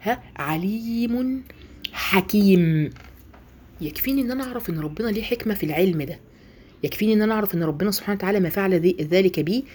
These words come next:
الا لحكمه يعلمها، وانه بعلمه هيحكم. المعاني رائعه صراحه،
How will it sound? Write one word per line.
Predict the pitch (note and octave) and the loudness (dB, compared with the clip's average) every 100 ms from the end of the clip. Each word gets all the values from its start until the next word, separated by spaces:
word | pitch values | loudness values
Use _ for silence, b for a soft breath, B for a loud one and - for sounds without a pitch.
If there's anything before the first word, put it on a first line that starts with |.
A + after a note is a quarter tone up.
| B - | B 0
الا | A#3+ A3+ E3+ | 2 4 2
لحكمه | D#3+ A3 G3+ | 2 0 0
يعلمها، | D#3+ D3 F3 D#3+ B2 B B B | 0 0 2 0 -4 B B B
وانه | E3 E3+ E3 | 2 4 4
بعلمه | E3 G3+ C#4+ D4+ G#3 | 4 6 6 6 6
هيحكم. | A3 - - - _ _ _ _ _ _ - - - - B B B | 4 4 -10 -18 _ _ _ _ _ _ -20 -20 -14 -14 B B B
المعاني | D#3+ F#3+ C4+ | -6 -4 -4
رائعه | E3 - D#3 | -4 -6 -6
صراحه، | C#3 C#3+ C#3+ - | -6 -8 -10 -12